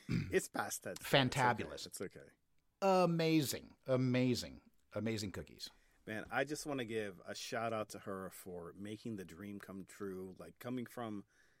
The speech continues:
Speaker 2: like, thinking about the idea to then she had the, her situation on Instagram of, like, selling stuff on Instagram, and now it's, like, a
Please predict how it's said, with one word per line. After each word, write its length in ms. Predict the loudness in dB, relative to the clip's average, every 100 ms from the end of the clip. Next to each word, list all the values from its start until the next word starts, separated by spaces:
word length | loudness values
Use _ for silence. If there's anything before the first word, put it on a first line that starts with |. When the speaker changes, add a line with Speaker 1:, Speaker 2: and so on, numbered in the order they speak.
| _ _ _ _ _ _
Speaker 2:
like, 260 | -10 -10 -10 _ _ -20 -4
thinking 360 | 0 0 -2 -4
about 280 | 0 -2 -2
the 160 | -6
idea 580 | -4 -6 -6 -8 -6 -6 -8 -6
to 280 | -4 -4 -6
then 280 | -6 -4 -6
she 400 | -8 -6 -6 -6
had 200 | -6 -8 -10
the, 120 | -12 -12 -14 -18 _ -20 -10
her 260 | -8 -8
situation 580 | -8 -12 -8 -6 -6 -6
on 80 | -8 -10
Instagram 680 | -10 -8 -6 -2 -2 -2 -6 -10 _ _ _ _ -8
of, 160 | -8 -6
like, 260 | -8 -8
selling 480 | -8 -4 -2 -2 -4
stuff 300 | -6 -8 -8
on 80 | -10
Instagram, 520 | -10 -10 -6 -6 -6
and 80 | -8
now 280 | -4 -2 -2
it's, 140 | -2
like, 120 | -6
a 80 | -6